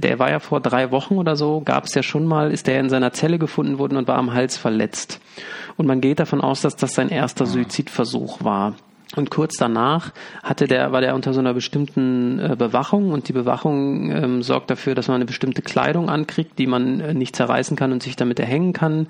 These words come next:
Speaker 1: m, nur eine bestimmte Bettwäsche hat, womit das auch nicht geht und dass man alle Viertelstunde, dass es eine Sichtkontrolle gibt. Und man hat einen Zellennachbarn, was also alles sozusagen dafür sorgt, dass man unter ständiger Beobachtung ist. Das ist aber, also diese, diese viertelstündigen Kontakte sind wohl,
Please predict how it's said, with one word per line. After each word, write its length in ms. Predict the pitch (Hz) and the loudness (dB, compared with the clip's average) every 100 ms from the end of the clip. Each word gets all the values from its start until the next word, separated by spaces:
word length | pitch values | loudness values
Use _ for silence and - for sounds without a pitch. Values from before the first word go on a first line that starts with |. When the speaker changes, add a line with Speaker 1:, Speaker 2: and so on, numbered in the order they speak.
| - - - | -6 -12 -10
Speaker 1:
m, 640 | - - - - - - 135 | -8 -4 -4 -4 -4 -2 0
nur 100 | 135 | 2
eine 100 | 131 | 0
bestimmte 340 | 120 139 127 | 0 -2 0
Bettwäsche 500 | 120 143 - 143 139 | 0 0 0 -2 0
hat, 160 | 131 - | -2 -2
womit 220 | 127 - | -2 -2
das 100 | 120 | -2
auch 160 | 170 156 | 0 0
nicht 200 | 165 - | -2 0
geht 180 | 135 160 | 0 0
und 160 | 131 | 0
dass 100 | 127 | 0
man 140 | 135 127 | 0 2
alle 200 | 139 139 | 0 0
Viertelstunde, 720 | - 139 127 - 139 135 127 - - - - | -2 -2 -2 0 2 2 0 -4 -14 -14 -4
dass 220 | - 123 | -2 0
es 80 | 123 | 0
eine 100 | 120 | 2
Sichtkontrolle 720 | 123 - - 123 - 110 107 | 0 -2 -2 -2 0 -2 0
gibt. 300 | 113 - - | -2 -4 -6
Und 380 | - 160 170 - | 0 0 2 0
man 180 | 123 | 0
hat 180 | 123 - | 0 0
einen 140 | 135 120 | -2 -2
Zellennachbarn, 960 | - 123 127 117 104 - 107 107 107 - - - - | 0 2 2 0 0 0 0 0 -2 -8 -16 -16 -4
was 160 | 135 151 | -2 0
also 240 | 139 131 | 2 2
alles 240 | 131 127 | 2 2
sozusagen 480 | 135 - 123 120 120 | -2 -2 0 0 0
dafür 160 | 120 123 | 0 0
sorgt, 200 | 131 123 | -2 -2
dass 120 | 123 | -2
man 100 | 127 | 0
unter 160 | 127 120 | -2 -2
ständiger 400 | - 123 120 117 | -2 -2 0 0
Beobachtung 600 | - 139 127 - 113 127 | 0 0 0 0 -2 0
ist. 260 | 175 - - - - - | -2 -6 -14 -14 -12 -4
Das 140 | 147 | -2
ist 140 | 151 - | -2 0
aber, 300 | 143 139 139 - - | 2 2 -2 -10 -8
also 220 | - 135 127 | -4 0 0
diese, 340 | 123 127 117 | 2 2 0
diese 240 | 123 123 | 0 -2
viertelstündigen 640 | 107 151 147 - 139 131 131 | -2 -2 -2 0 0 0 -2
Kontakte 460 | 123 151 160 160 | -2 -2 0 0
sind 260 | 135 139 131 | 0 0 0
wohl, 420 | 127 127 - | 0 0 -2